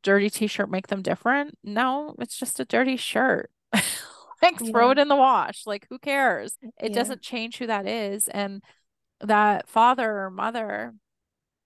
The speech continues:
Speaker 1: who knows what they had to go through in order to make sure that that child was still there on time.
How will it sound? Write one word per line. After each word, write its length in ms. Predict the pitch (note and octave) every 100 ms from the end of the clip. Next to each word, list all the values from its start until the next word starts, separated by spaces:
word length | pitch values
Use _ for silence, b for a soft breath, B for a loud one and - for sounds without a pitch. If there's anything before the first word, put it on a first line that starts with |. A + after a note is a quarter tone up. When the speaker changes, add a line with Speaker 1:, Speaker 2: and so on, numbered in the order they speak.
| _ _ _ _ -
Speaker 1:
who 160 | G#3 B3
knows 260 | B3 B3+ B3
what 100 | G#3+
they 80 | G#3+
had 160 | G#3
to 60 | -
go 280 | F#3 A3 C#4+
through 480 | - G#3+ F#3 F#3 -
in 140 | G3
order 280 | G3 G3+ G3+
to 140 | -
make 160 | F#3 F#3+
sure 380 | - A3 G#3+ G3
that 200 | F#3 -
that 160 | F#3
child 280 | - F#3+ F#3
was 120 | F#3
still 180 | - F3+
there 160 | F3+ E3+
on 120 | E3+
time. 340 | - - D#2+